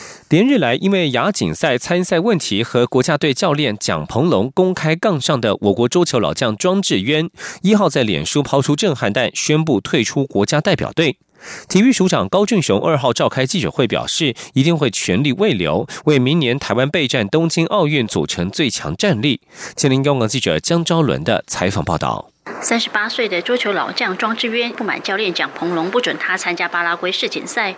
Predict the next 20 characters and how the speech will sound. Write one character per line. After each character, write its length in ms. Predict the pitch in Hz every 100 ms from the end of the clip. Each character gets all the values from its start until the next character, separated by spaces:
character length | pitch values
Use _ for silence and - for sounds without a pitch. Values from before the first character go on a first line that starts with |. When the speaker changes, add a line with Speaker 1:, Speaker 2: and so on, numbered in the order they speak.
| -
Speaker 2:
争 140 | 240
取 120 | 240
奥 160 | - 180
运 120 | 165
积 140 | 160
分 160 | 170 185
排 180 | - 147
名， 300 | 160 156 180 - - -
却 140 | 214
要 120 | 196 185
求 220 | - 160
他 160 | 165
参 180 | 175 190
加 160 | 185 175
亚 160 | 156
锦 160 | 175 -
赛 160 | - 185
团 160 | -
体 120 | 208 -
赛， 300 | - 208